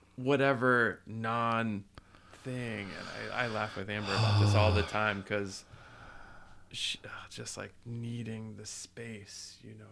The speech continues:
Speaker 1: just to not be. And I work at home, and so my kids are, like, I, they, I feel like they're always pouring into the house at some point, and so my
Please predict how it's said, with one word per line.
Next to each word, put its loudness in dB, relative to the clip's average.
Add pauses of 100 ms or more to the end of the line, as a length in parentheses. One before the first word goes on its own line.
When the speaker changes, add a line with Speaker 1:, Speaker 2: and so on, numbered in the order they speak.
Speaker 1:
just -16
to -14
not -16 (140)
be. -16 (300)
And -6
I -4
work -6
at -4
home, 0 (420)
and -10
so -10
my -6
kids -4
are, -4
like, -8
I, -6
they, -4
I -6
feel -2
like -2
they're -2
always -4
pouring -4
into -2
the -4
house -4
at -12
some -4
point, -2
and -6
so -6
my -4